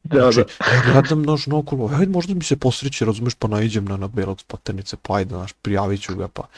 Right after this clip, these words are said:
Speaker 2: jebi ga, idemo da, da te jurim, jer ja sam jedini lik koji je blejo više u vazduhu nego na zemlji. Em što sam
Speaker 1: Tako je, ali
Speaker 2: pandur,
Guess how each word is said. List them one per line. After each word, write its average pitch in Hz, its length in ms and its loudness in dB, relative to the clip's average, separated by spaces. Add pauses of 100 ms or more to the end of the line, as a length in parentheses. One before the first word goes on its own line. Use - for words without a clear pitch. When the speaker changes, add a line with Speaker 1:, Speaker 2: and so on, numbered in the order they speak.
(420)
Speaker 2:
jebi 104 220 -4
ga, 104 100 -2
idemo 110 260 -2
da, 107 160 2
da 107 120 -2
te 110 160 -2
jurim, 98 240 -2
jer 95 100 -6
ja 113 120 0
sam 117 200 -2
jedini 123 280 0
lik 135 180 0
koji 139 200 6
je 139 40 8
blejo 131 260 6
više 131 220 0
u - 20 2
vazduhu 117 380 0
nego 107 200 -2
na 104 100 -2
zemlji. 95 300 -6 (880)
Em 113 120 -4
što 107 160 -4
sam 123 160 2
Speaker 1:
Tako 110 180 2
je, 104 60 6
ali 98 120 4
Speaker 2:
pandur, 120 440 4